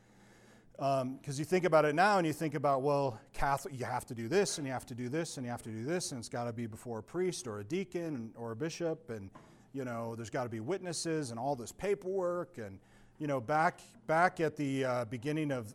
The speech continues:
of the church, um, the Roman Empire or the Roman state, uh, were the ones who officiated marriage. So the church just recognized that if people got married, that was a marriage.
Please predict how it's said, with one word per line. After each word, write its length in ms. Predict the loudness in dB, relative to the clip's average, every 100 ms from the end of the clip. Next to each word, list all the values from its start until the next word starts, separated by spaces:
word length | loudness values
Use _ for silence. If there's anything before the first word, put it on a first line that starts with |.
| -8
of 120 | -8
the 80 | -8
church, 600 | 0 2 2 0 -6 -20 -20 -20 -20 _ _ _
um, 520 | -4 -2 0 -2 -6 -8 -6
the 100 | -2
Roman 360 | 4 4 6 4
Empire 440 | 2 0 0 0
or 80 | -2
the 80 | -2
Roman 360 | 0 2 0
state, 600 | -4 -2 0 0 -2 -8 -18 -20 _ _ _
uh, 240 | -6 -4 -4
were 180 | -4 -2
the 80 | -2
ones 400 | -2 -2 -4 -4
who 360 | -6 -6 -6 -8
officiated 640 | -10 -8 -6 -4 -6 -4
marriage. 520 | -4 -4 -6 -12 -20 -20 -20 -20 -20 -20
So 500 | -14 -2 2 4 2
the 120 | -2 -6
church 380 | -2 -2 -2
just 220 | -4 -4 2
recognized 720 | 4 4 2 0 0 -2 -2
that 140 | -2
if 120 | -4 -4
people 300 | -6 -4 -2
got 260 | -2 -2
married, 380 | 0 2 2 0
that 140 | -2
was 160 | -2 -2
a 40 |
marriage. 520 | 0 0 -2 -6 -18